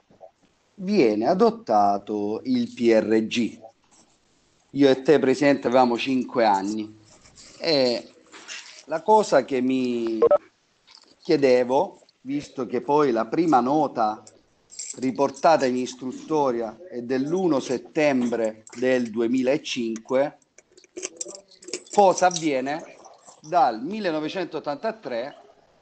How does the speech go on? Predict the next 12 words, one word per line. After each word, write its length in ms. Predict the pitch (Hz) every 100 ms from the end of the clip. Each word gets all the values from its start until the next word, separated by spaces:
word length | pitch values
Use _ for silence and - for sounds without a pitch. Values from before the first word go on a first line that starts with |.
| _ -
al 320 | 156 151 151
duemilacinque? 840 | 123 123 117 113 - 190 117 - - _ _ _ _ _ _
Cioè 220 | 185 143
c'è 180 | - 185
un 180 | 170 170
buco 760 | 208 175 151 143 139 131 135 - - - _ _ _ _ - _ _ _
di 560 | 147 160 156 135 - - -
sette, 600 | - - - 160 - 147
cinque, 400 | - 165 139 190
dodici, 420 | 185 170 143 156 170
ventidue 680 | 196 202 - 202 214 196
anni. 540 | 143 117 113 117 113